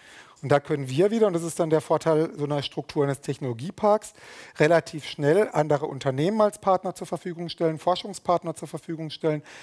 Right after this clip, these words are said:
mit denen man eben neue Entwicklungen für neue Anwendungen dann eben auch hinbekommen kann, weil die ganz offensichtlichen wie autonomes Fahren, die sind für jeden gleich klar.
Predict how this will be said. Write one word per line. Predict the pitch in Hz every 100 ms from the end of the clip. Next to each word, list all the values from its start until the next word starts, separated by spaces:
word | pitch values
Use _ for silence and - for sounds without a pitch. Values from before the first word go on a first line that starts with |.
| -
mit | 156 143
denen | 147
man | -
eben | 131 135
neue | 139 185
Entwicklungen | 190 151 170 - 175 160
für | 151
neue | 139 151 208
Anwendungen | 180 123 110 113 110 110
dann | 117
eben | 123 123
auch | 120 -
hinbekommen | 127 131 143 135
kann, | 139 165 196 - - - - -
weil | 147
die |
ganz | 147 139 131
offensichtlichen | - 131 180 170 - 156 170 147
wie | 147 - -
autonomes | 139 - 139 131 131
Fahren, | - 131 156 151
die | 147
sind | 135
für | 131
jeden | 139 139 127
gleich | 135 123 -
klar. | 151 143